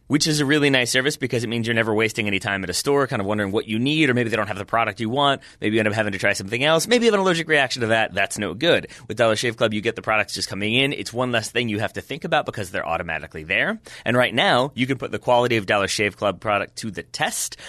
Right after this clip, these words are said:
Uh, their Ultimate Shave Starter Set has basically everything you need for an amazing shave. That includes the executive razor, uh, shave butter, prep scrub,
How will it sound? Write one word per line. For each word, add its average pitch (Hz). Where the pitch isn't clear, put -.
Uh, 107
their 120
Ultimate 131
Shave 127
Starter 123
Set 131
has 107
basically 107
everything 120
you 104
need 98
for 101
an 87
amazing 78
shave. 113
That 92
includes 87
the 90
executive 90
razor, 127
uh, 90
shave 135
butter, 123
prep -
scrub, 107